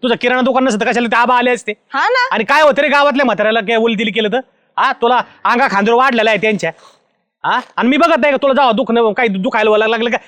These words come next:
Speaker 1: आहे आबा, मला आयुर्वेदिक उपचार सांगा. अरे, तुझ्या मुळे झाला ह्या माणसाने हाताने बलम लावलेला आहे,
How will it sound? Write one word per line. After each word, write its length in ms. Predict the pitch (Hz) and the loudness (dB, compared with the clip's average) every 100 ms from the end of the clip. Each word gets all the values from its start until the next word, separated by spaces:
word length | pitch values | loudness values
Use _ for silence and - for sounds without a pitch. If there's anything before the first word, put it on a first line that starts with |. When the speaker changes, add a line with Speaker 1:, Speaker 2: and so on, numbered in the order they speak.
| - | -2
Speaker 1:
आहे 160 | 214 254 | 0 2
आबा, 420 | 202 190 240 208 - 190 | 2 2 2 2 -2 -2
मला 160 | 233 | 0
आयुर्वेदिक 320 | 233 247 247 | 2 0 0
उपचार 260 | 240 208 262 | -4 -2 -2
सांगा. 320 | 240 269 277 - _ _ _ | 0 -2 -2 -6 _ _ _
अरे, 340 | - 196 233 247 | -4 0 2 0
तुझ्या 320 | - 240 226 | -2 -2 0
मुळे 240 | 208 226 | 0 0
झाला 160 | 240 247 | 0 0
ह्या 120 | 208 | 0
माणसाने 300 | 208 220 208 | 0 -2 -2
हाताने 280 | 170 214 226 | -4 -2 -2
बलम 240 | 233 247 | 0 0
लावलेला 300 | 240 240 240 | 0 0 0
आहे, 200 | 226 - | -4 -6